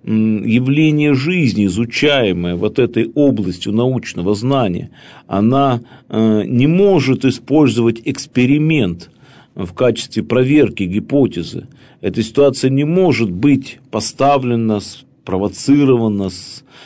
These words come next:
каким-то образом смоделирована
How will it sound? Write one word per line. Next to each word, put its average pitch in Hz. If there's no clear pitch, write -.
каким-то 120
образом 110
смоделирована 123